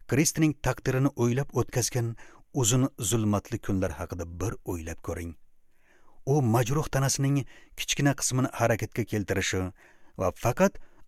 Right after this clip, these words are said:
alohida tovushlarni chiqarishi mumkin edi xolos. Shunga qaramay, u taniqli yozuvchi, shoir va rassom bo'lishga erishdi hamda uning ajoyib hayoti Oscar mukofotiga sazovor bo'lgan film uchun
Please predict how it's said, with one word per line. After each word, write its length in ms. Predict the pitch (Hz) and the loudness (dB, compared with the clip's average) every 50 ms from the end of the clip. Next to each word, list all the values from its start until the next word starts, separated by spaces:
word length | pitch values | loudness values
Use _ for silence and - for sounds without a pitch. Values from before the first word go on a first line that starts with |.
| _ - | _ 2
alohida 380 | - 117 123 135 127 - - 175 | 4 6 6 6 6 2 0 -2
tovushlarni 640 | - - 131 131 120 - - 123 113 110 104 104 104 | 0 0 0 0 0 0 0 0 0 2 2 0 0
chiqarishi 400 | - - - 104 101 95 - 101 | -2 -2 -2 -2 -2 -2 -2 -2
mumkin 420 | 92 87 82 - - - 80 82 - | -2 -2 -4 -6 -8 -10 -12 -10 -10
edi 200 | - 98 87 - | -10 -10 -8 -8
xolos. 400 | - - 95 87 80 - - - - - - _ - _ - _ - - _ _ _ - | -8 -6 -6 -6 -4 -4 -6 -8 -8 -14 -20 _ -20 _ -20 _ -20 -20 _ _ _ -6
Shunga 320 | - - 143 127 120 117 113 | -2 2 2 4 4 4 2
qaramay, 420 | - 113 104 104 107 117 123 95 78 - - - - - - - - | 2 2 2 2 2 2 0 -2 -4 -8 -16 -20 -20 -20 -20 -18 -8
u 140 | - 165 147 - | -2 -2 -2 -2
taniqli 480 | - - 110 120 120 110 - 127 123 | 0 0 2 2 2 2 0 -2 -4
yozuvchi, 540 | 101 98 92 95 98 92 85 - - 120 104 78 - - - _ _ _ _ - - | -2 0 0 0 0 -2 -2 -2 -2 -2 -2 -6 -8 -14 -20 _ _ _ _ -14 -6
shoir 440 | - - 131 101 92 90 98 107 - 98 - - - - - - | 0 4 4 4 4 4 2 0 -2 -4 -10 -14 -20 -20 -18 -4
va 200 | - 98 107 107 | 2 4 4 6
rassom 520 | 104 101 110 101 - - - 135 113 92 | 6 4 2 2 2 0 0 0 -2 -2
bo'lishga 380 | 90 92 92 87 - - - - - _ - | -4 -4 -4 -4 -6 -8 -8 -12 -16 _ -10
erishdi 460 | - 95 107 113 - - - - 80 - - _ - _ _ - - - - - | -6 -4 -4 -2 -2 -4 -4 -6 -10 -10 -12 _ -20 _ _ -20 -20 -20 -8 2
hamda 320 | - 131 127 123 110 127 120 | 8 8 8 8 6 2 0
uning 280 | - 120 117 117 113 - - | 0 2 2 2 0 -2 0
ajoyib 520 | - 131 113 101 98 107 98 92 92 90 - | 2 2 2 4 4 2 0 0 -2 -4 -6
hayoti 440 | - 104 95 85 85 - - 151 185 196 - - - - - - - - | -4 -2 -2 -2 -2 -2 -2 -2 -2 -2 -4 -6 -14 -20 -20 -20 -6 0
Oscar 460 | - 117 160 185 - - - - 131 | 4 4 6 6 4 2 2 2 2
mukofotiga 640 | 107 110 117 113 - 120 101 - 117 - 107 101 101 | 2 2 2 2 0 -2 -2 -2 -4 -4 -2 -2 0
sazovor 440 | - - 101 90 92 87 98 120 - | 0 0 0 0 0 0 -2 -2 -4
bo'lgan 360 | - 101 95 85 - 85 80 | -4 -6 -6 -6 -4 -6 -6
film 300 | 76 - - 110 92 85 | -6 -6 -6 -6 -4 -4
uchun 320 | 85 - - 98 85 80 | -6 -6 -4 -4 -4 -6